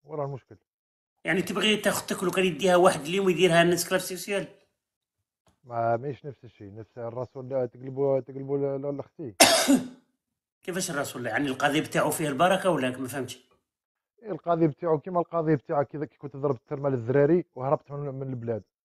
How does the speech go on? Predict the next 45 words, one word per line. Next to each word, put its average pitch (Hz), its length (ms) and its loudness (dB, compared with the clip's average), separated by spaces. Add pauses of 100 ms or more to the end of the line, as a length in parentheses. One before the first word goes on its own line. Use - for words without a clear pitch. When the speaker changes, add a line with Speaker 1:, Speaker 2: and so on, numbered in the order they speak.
(160)
Speaker 1:
الناس 156 200 -6
راهم 156 60 -8
Speaker 2:
مم. 156 60 -4
Speaker 1:
يحوسوا 160 300 -2
عليك. 120 200 -4 (640)
Speaker 2:
مم. 113 340 -14
Speaker 1:
فهمت؟ 175 200 -8
الجماعة 131 460 2
هذيك 151 140 4
كيما 175 160 0
المرأة 160 360 8
اللي 143 160 0
مرتك 151 320 0
اللي 147 100 -10
كانوا 156 240 0
يركبوها 147 320 2
في - 140 -4
Speaker 2:
هذا، 151 100 -2
Speaker 1:
الطاكسي. 170 220 -8
Speaker 2:
هذا، 165 140 -6
هذا، 165 260 -4
هذا، 156 280 0
Speaker 1:
مرتك، 208 100 4
Speaker 2:
هذا، 165 160 2
Speaker 1:
مرتك، 196 120 8
Speaker 2:
هذيك 180 300 0
Speaker 1:
لا، 196 60 -18
لا، 233 100 0
Speaker 2:
خلاص 208 200 10
Speaker 1:
مرتك 208 80 12
Speaker 2:
عليك. 180 140 0
Speaker 1:
اللي 196 100 2
كانوا 208 300 10
ي-، 208 60 10 (160)
م-، 180 240 0
مرتك 196 240 4
اللي 175 100 -4
كانوا 185 240 2
يركبوها 170 360 6
في - 60 -4
الطاكسي - 340 -8
اللي 147 280 -2
هربت 151 220 0
منها 147 340 6 (300)
النرويج. 135 420 2